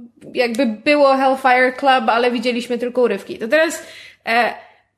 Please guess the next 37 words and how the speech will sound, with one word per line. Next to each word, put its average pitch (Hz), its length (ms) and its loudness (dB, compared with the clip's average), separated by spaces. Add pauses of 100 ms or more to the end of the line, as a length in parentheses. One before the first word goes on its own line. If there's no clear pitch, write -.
bo 240 60 2
ja 262 140 4
czytałam 339 520 2
komiksy 294 680 0
T 294 100 2
M 285 120 0
Symika 277 340 -2
totalnie 269 380 0
na 247 100 2
wyrywki, 247 360 0
te, 240 100 0
które 240 200 0
akurat 233 340 0
mi 247 80 -2
się 240 140 -2
udało 226 260 0
kupić 226 420 -8
w, - 140 -18 (500)
w, 208 460 0
w - 20 -10
sklepie, 285 580 0
w - 20 -14
związku 247 280 -4
z - 40 -12
tym 247 380 -2
miałam 240 300 0
rzeczy 247 240 0
zupełnie 240 360 0
wyrwane 226 340 0
z 226 60 -8
kontekstu, 247 500 -4
w 262 40 -8
związku 240 240 -4
z 240 60 -8
tym 233 140 -2
jak 226 120 0
właśnie 226 360 -2